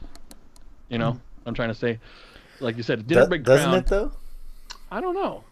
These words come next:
Speaker 1: Honestly, they, I would think they kind of went complete opposite of what maybe our expectations had, were. We were expecting to see Luke, you know?
Speaker 2: Yeah, we were. That's true.
Speaker 1: We
Speaker 3: That's
Speaker 1: weren't
Speaker 3: true,
Speaker 1: expecting
Speaker 3: but
Speaker 1: this. We weren't expecting to see Han die, you know?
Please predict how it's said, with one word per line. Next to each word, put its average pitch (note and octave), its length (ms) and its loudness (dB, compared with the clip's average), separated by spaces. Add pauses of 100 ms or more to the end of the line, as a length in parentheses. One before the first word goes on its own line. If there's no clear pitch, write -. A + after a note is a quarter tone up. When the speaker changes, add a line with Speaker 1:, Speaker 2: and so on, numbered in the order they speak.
(160)
Speaker 1:
Honestly, G3+ 400 -4
they, E3+ 240 -6 (420)
I D3+ 120 -2
would F3 200 -4
think F3+ 220 -6
they D3 100 -4
kind E3+ 220 -4
of C3 120 -4
went C3+ 180 -4 (260)
complete C3 300 -4
opposite B2+ 400 -4
of G#2+ 80 -8
what A2+ 160 -6 (140)
maybe A#2 320 -4
our A#2 140 -6
expectations A2+ 600 -4
had, G#2+ 220 -10 (260)
were. G#2+ 260 -4 (280)
We C3+ 80 2
were C3+ 40 4
expecting B2 300 0
to A2+ 80 0
see A2 180 -6
Luke, G2+ 300 -4 (420)
you A#2 80 -6
know? G#2 160 -4 (160)
Speaker 2:
Yeah, E3 80 0
we D#3 140 2
were. C#3+ 220 2
That's C3 160 -6
true. D3 240 -4 (340)
Speaker 1:
We C#3 80 0
Speaker 3:
That's D3+ 80 4
Speaker 1:
weren't D#3+ 120 4
Speaker 3:
true, F#2+ 100 4
Speaker 1:
expecting B2+ 300 2
Speaker 3:
but F#2 60 2
Speaker 1:
this. - 220 -4
We C#3+ 100 -2
weren't E3 200 4
expecting C#3+ 360 -2
to A2 60 -16
see A#2 140 -6
Han A2 320 -4
die, G2+ 320 -10 (760)
you A#2+ 100 -4
know? A2 220 -2